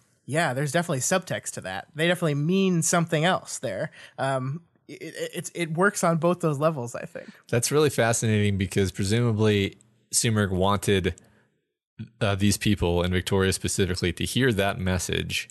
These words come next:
Speaker 1: Mm-hmm, mm-hmm.
Speaker 2: m-, meaning that it's like, "Yes, Victoria, engage your rational, analytical
Speaker 1: <laughs>
Speaker 2: faculties.
Speaker 1: Right,
Speaker 2: You
Speaker 1: right.
Speaker 2: can totally handle this. You've got this.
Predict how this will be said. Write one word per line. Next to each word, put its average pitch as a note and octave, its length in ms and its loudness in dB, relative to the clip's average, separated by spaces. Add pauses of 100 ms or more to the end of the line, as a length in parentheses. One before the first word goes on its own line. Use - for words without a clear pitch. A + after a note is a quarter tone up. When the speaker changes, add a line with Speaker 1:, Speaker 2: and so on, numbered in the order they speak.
(120)
Speaker 1:
Mm-hmm, E3 280 0 (220)
mm-hmm. D3 160 -2
Speaker 2:
m-, G#2+ 140 -2 (100)
meaning A2+ 500 2
that G2 160 2
it's F#2+ 200 0
like, G2 340 0
"Yes, C#3 360 0
Victoria, E2 640 -2
engage A#2+ 640 0
your G#2 180 2
rational, F#2+ 600 -2
analytical F#2 440 -2
Speaker 1:
<laughs> - 60 2
Speaker 2:
faculties. F#2+ 880 -2
Speaker 1:
Right, C#3+ 280 -2
Speaker 2:
You - 60 -12
Speaker 1:
right. E3 200 4
Speaker 2:
can D#3+ 200 2
totally C3+ 460 4
handle G2+ 360 2
this. - 420 -4 (480)
You've C3 260 2
got A2 300 0
this. - 500 -4